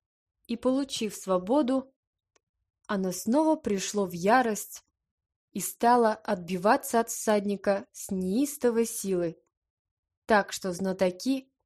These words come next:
не могли понять, как ковбой держится в седле, и выражали свой восторг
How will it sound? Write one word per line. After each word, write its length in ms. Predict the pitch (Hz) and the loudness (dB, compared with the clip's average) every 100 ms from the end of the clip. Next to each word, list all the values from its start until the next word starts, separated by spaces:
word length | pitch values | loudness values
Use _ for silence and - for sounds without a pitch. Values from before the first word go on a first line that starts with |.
| - | -4
не 200 | 202 226 | 0 2
могли 400 | 277 277 277 208 | 2 2 2 0
понять, 560 | 196 185 180 170 - _ _ _ _ | -2 -2 -2 -4 -8 _ _ _ _
как 300 | - 196 - | -2 -2 -2
ковбой 600 | - 170 160 185 277 262 _ | -6 -6 -4 0 0 -2 _
держится 640 | 185 170 185 180 190 - 220 | -14 -4 -4 -4 -8 -8 -8
в 40 | |
седле, 520 | - 254 226 208 175 - _ _ _ _ _ _ _ _ _ - | -6 -6 -2 -2 -2 -8 _ _ _ _ _ _ _ _ _ -6
и 240 | 208 202 | -4 -4
выражали 720 | 185 196 208 202 196 202 185 | -4 -2 0 0 2 0 0
свой 300 | 180 - 185 | -4 -4 -2
восторг 560 | 180 185 - 254 262 - | 0 -2 0 0 0 -4